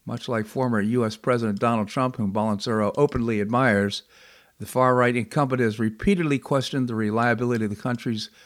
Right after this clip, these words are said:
electoral system, claiming electronic voting machines are prone to fraud. He's never provided any proof, even though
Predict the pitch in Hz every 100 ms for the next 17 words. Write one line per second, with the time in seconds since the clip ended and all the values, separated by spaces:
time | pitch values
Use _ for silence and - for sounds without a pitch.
0 | - _ 101 104 110 110 - 156 113 -
1 | 165 170 - 104 127 - _ - - -
2 | 139 123 107 113 - 139 123 104 123 131
3 | 120 107 - 113 107 104 - - 143 151
4 | 131 147 147 110 110 123 - - - 117
5 | 107 127 127 120 113 120 120 120 113 -
6 | 170 143 135 160 151 120 110 110